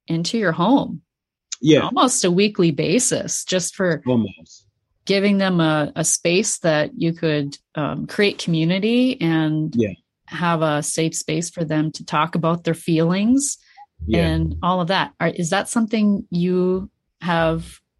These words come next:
Speaker 1: come back to? Are you still doing that? Is it something you want to do s-, again?
Speaker 2: Yeah, yeah, I wanna do it again. I'm trying to make it a nonprofit organization, and it's,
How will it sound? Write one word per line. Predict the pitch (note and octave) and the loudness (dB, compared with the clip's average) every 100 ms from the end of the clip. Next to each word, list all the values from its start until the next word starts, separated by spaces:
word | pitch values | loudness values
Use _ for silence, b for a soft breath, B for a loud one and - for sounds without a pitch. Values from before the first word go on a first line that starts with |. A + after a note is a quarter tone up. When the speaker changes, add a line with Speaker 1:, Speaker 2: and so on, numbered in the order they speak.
| - | -6
Speaker 1:
come | D#3+ | -2
back | D#3 G3 - | 0 -2 0
to? | D4+ D#4+ | 0 2
Are | A3 | 2
you | D3 | 0
still | C#3+ - G3 A#3 | -2 -2 0 0
doing | C4+ C#4 C4 | 2 4 6
that? | C#4 C#4 D4+ - | 6 4 4 0
Is | D#3+ | -6
it | D#3 | -6
something | - D3+ D3+ D3 | -8 -6 -4 -4
you | C#3 C#3+ C#3 D3 - | -4 -4 -6 -8 -2
want | F3+ - | -2 0
to | G3 | -2
do | F#3+ | -2
s-, | F#3 - - F3 | -2 -6 -8 -6
again? | E3 F#3 B3 E4 E4 E4 C#4 - _ b b - | 0 4 4 4 2 2 -2 -4 _ b b 4
Speaker 2:
Yeah, | D3 B2 G#2 - | 6 6 2 2
yeah, | C#3 B2 | 2 4
I | C3 | 4
wanna | D#3+ E3 | 4 6
do | E3 | 6
it | E3 | 6
again. | D3+ C3 A#2 A#2 C3+ - | 4 4 4 2 0 -2
I'm | D3 C3+ | -2 0
trying | - - C3+ D3+ D#3+ D3+ | -4 -4 -2 0 0 0
to | C#3+ | 0
make | C#3 C#3 | 2 2
it | |
a | C3 | 2
nonprofit | B2+ B2 B2+ B2 C3 B2 | 2 2 -2 -4 -2 2
organization, | B2 B2+ B2+ C3 C3 D3 - | 4 4 4 2 -2 -8 0
and | C3+ | 2
it's, | B2+ | 2